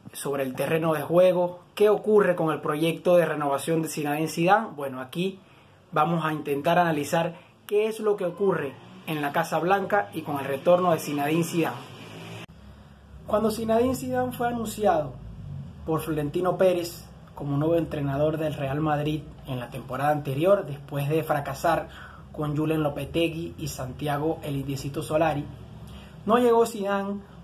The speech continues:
con la misión de, de igualar o de, o de rebasar todo lo que hizo en su primera etapa en dos años y medio,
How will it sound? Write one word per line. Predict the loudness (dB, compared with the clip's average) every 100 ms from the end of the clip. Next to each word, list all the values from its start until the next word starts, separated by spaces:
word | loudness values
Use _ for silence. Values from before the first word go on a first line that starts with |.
| -6
con | -2
la | 0
misión | 0 -2 0 2 2 2
de, | 2 0 0 -6 -10 -10
de | -6 -4
igualar | -4 -2 -2 2 2 2 -4
o |
de, | -6 -6 -10 -12 -16 -18 -18 -20 -20 -18 -8
o |
de | -4 -2
rebasar | 0 0 -2 0 0 0 -4 -12 -20 -12 -2
todo | 2 2
lo | 0
que | 0
hizo | -2 -2 -4
en | -6
su | -6
primera | -6 -4 -2 0 0 -2 -4
etapa | 0 2 2 2
en | -4
dos | -2
años | -4 -2
y | -2
medio, | -2 -2 -2 -6